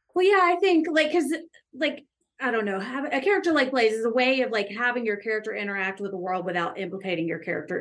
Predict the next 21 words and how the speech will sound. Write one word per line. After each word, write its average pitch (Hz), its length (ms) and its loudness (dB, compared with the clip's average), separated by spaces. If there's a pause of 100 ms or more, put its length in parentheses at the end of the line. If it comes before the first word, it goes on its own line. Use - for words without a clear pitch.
in 180 480 -2
the 190 160 0
worldliness, 175 1500 -2
you 208 140 2
know? 208 300 2 (280)
I 226 80 0
think 214 180 -2
about, 208 320 0
like, 196 240 -4 (240)
Forrest 214 340 2
Gump, 180 420 -4 (580)
but 208 340 2 (300)
here, 233 560 4
like, 196 260 0
we 196 160 -2
see, 196 580 -4 (760)
like, 208 220 0
Blaze 196 320 2
has 202 240 -4
to 196 120 -10
retreat 190 760 -4